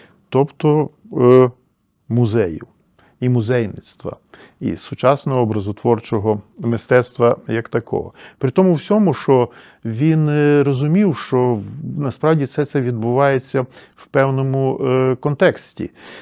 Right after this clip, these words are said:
Не забуваємо, що навіть, е, в місті Львові чи там в Галичині, е, цей контекст був конкуренційний. Е, ще вісімсот дванадцять, вісімсот двадцять третьому році, е, після поразки,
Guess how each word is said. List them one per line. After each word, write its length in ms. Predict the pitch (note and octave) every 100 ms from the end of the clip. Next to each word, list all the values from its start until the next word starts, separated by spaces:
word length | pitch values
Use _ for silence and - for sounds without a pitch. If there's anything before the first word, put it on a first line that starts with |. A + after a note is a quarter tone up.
| -
Не 140 | - A#2+
забуваємо, 500 | B2 A2 C#3+ G3+ E3+
що 140 | -
навіть, 320 | B2+ A#2+ G#2+ A2+
е, 220 | G#2 - - A#2
в 240 | - G2
місті 360 | A#2+ B2+ - A2
Львові 840 | G2 - F2 F2 F#2 C3+ C#3 A#2+
чи 200 | G#2+ -
там 180 | - G2+
в 40 |
Галичині, 760 | F#2 G#2+ G#2 G2+ - A2+ C#3 F#3+ - - - -
е, 460 | G#2+ A#2 A#2+ A#2+ A2+
цей 160 | - C#3
контекст 480 | D3+ B2+ D3+ D#3 A2+
був 140 | C#3+
конкуренційний. 920 | - C#3 - B2 A#2+ - G3+ D3 - - _ - - _ _ C#3
Е, 480 | A#2+ B2 A#2+ A#2 -
ще 180 | C#3
вісімсот 420 | C#3 - C3+ D3+ A#2+
дванадцять, 580 | B2 C3 B2+ - -
вісімсот 800 | C3+ B2 - C3 - D3 A#2+ G2+
двадцять 560 | G2+ G#2+ C3+ - C3+ A#2+ _ _ -
третьому 520 | C3 C3 - B2 A2
році, 460 | A#2 D#3+ - F2+ - _ - - - _ -
е, 180 | A2+ A2 _ _
після 380 | E3 E3+ - C#3+
поразки, 920 | - C3 B2+ A#2+ - - G#2 A2 G#2+